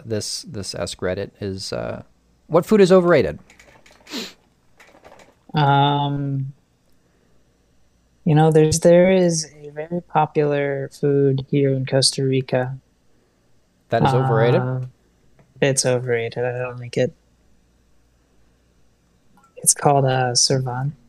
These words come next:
Speaker 2: Cervantes. No, no, that's beer. Um, shoot.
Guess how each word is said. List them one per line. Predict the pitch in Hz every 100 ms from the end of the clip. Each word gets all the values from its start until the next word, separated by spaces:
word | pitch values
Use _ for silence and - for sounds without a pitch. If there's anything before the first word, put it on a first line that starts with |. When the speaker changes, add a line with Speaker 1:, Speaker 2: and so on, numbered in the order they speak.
| _ _ _ _ - _ -
Speaker 2:
Cervantes. | - 135 147 131 139 147 147 - _ - 165 156 160 165 - - - - - _ _ -
No, | 135 120 135 - _ _
no, | 123 117 123
that's | 131 -
beer. | - 123 135 - _ _ _ _ _ -
Um, | 131 127 131 127 110 - - _
shoot. | 190 170